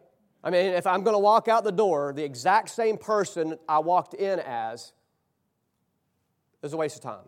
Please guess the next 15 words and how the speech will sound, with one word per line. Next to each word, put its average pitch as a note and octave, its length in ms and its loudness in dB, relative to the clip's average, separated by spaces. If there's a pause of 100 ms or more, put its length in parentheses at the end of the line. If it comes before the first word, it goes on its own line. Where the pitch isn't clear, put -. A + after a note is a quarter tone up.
(160)
really C3+ 180 -8
was. - 360 -16 (340)
'Cause C#3+ 100 -12
I F3+ 140 2
could G#3+ 160 -4
have E3+ 100 -2
been D#3 400 -2 (560)
doing E3+ 220 -2
some E3+ 160 -10
more E3 160 -2
work F3 320 -2
and, D3 200 -10
and C#3+ 320 -8 (120)
gotten D#3 280 -2
something B2 480 -12